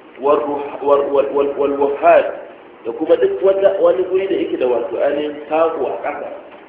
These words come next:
ko wanda yake da kamar wato wani loko na ƙasa. Duk inda aka sani, suka bazama cikin.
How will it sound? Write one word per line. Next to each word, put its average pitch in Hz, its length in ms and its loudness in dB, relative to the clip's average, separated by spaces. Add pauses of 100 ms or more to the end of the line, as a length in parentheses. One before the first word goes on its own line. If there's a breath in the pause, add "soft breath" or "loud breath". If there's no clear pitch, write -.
(340)
ko 139 80 -4
wanda 156 220 4
yake 147 180 -2
da 120 100 -2
kamar 120 260 -6
wato 147 280 2
wani 131 220 -6
loko 156 320 2 (240)
na 131 80 -6
ƙasa. 131 320 -6 (720)
Duk 160 180 -8
inda 190 240 4
aka 165 180 -2
sani, 165 240 -2 (400)
suka 143 200 -6
bazama 123 300 -4
cikin. - 280 -12